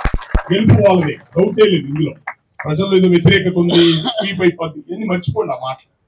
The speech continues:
నేను ఎందుకు చెప్తున్నానంటే, రెండు పార్టీల వాళ్ళు కూడా కలిసి ఒక అండర్‌స్టాండింగ్ తో,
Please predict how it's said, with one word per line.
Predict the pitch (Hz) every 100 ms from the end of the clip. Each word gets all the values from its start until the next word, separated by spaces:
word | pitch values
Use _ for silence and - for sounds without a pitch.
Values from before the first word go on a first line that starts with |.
| _ _ _ _ _ -
నేను | 127 127
ఎందుకు | 160 220
చెప్తున్నానంటే, | 190 190 175 170 165 - - _ _ _ - _ _ -
రెండు | 160 214
పార్టీల | 247 160 156 - 214 202
వాళ్ళు | 196
కూడా | 185 202 208 - _ _ _ -
కలిసి | 180 - - -
ఒక | -
అండర్‌స్టాండింగ్ | 156 175 - - 185 180 180
తో, | - 226